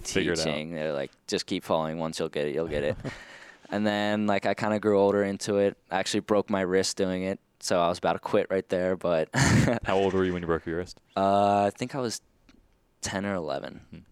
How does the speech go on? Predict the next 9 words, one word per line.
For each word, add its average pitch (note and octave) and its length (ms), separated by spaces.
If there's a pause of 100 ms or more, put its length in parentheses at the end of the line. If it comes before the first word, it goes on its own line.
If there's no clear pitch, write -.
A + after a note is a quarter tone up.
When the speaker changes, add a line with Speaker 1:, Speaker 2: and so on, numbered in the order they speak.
(300)
Speaker 2:
and D#2 100
I E2+ 60
broke E2+ 320
it. D2 140 (420)
And F#2 180
then F#2+ 600 (120)
after G2+ 280
that, F#2 300
like, D#2 360